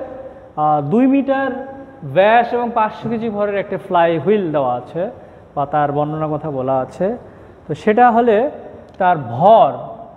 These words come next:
এটা ভরটা কি? এখানে পাঁচশো কেজি, ফ্লাইহুইলটা দেওয়া আছে পাঁচশো কেজি, ব্যাস এর কথা বলা আছে,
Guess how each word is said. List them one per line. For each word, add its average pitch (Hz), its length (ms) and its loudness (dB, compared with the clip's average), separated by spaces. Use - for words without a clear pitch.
এটা 175 140 -6
ভরটা 180 580 -4
কি? 226 380 -4
এখানে 190 440 -4
পাঁচশো 220 460 2
কেজি, 185 320 4
ফ্লাইহুইলটা 202 600 4
দেওয়া 160 200 2
আছে 170 260 -4
পাঁচশো 190 340 -4
কেজি, 151 260 -6
ব্যাস 233 440 6
এর 208 160 -2
কথা 156 220 -2
বলা 127 200 -2
আছে, - 240 -10